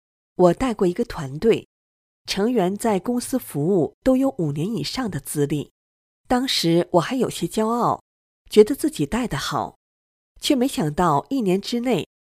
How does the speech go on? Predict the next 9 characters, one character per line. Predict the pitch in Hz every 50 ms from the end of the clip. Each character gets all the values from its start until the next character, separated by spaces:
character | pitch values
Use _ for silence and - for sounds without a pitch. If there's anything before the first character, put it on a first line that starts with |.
| _
这 | - -
些 | 277 - 311
同 | 302 - - - 185 233
仁 | - 185 156 147 165 - _
全 | - - - 156 143 139 160
部 | - 294 269 202
离 | 151 135 139 143
职 | - - 147 127
了。 | 127 131 131 -